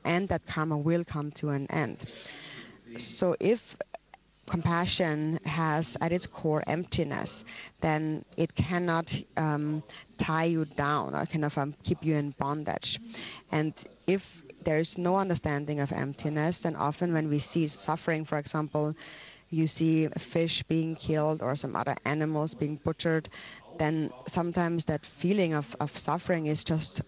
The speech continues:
overwhelming and unbearable. Um, and so, uh,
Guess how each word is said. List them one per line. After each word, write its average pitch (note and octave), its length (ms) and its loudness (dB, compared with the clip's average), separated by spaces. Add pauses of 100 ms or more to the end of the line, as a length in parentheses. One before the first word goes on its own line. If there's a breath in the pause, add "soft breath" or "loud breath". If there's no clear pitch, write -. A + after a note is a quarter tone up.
overwhelming D3 840 0
and B2+ 100 -4
unbearable. C#3+ 800 0 (960 loud breath)
Um, D3+ 340 0 (160)
and E3 140 4
so, D#3+ 300 2 (520)
uh, D#3 120 2